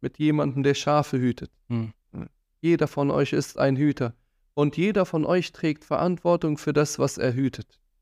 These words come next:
Speaker 1: Du hast Kinder, du trägst Verantwortung für deine Kinder. Du arbeitest bei jemandem, du trägst Verantwortung für dieses.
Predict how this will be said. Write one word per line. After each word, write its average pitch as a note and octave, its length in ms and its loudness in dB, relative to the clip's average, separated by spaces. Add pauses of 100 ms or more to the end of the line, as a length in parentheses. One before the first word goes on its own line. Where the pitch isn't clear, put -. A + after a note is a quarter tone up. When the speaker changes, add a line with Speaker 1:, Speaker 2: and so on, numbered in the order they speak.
(800)
Speaker 1:
Du C3 100 -2
hast C#3+ 260 -2
Kinder, E3 340 2
du C#3 120 0
trägst - 400 -4
Verantwortung B2 580 -2
für - 100 -8
deine A#2+ 220 2
Kinder. A#2 400 -6 (540)
Du C#3 300 2
arbeitest D3 560 2
bei C#3+ 80 0
jemandem, C#3+ 500 0
du C#3 100 -2
trägst - 380 -6
Verantwortung C3 640 -4 (240)
für A#2+ 100 -6
dieses. B2 460 -4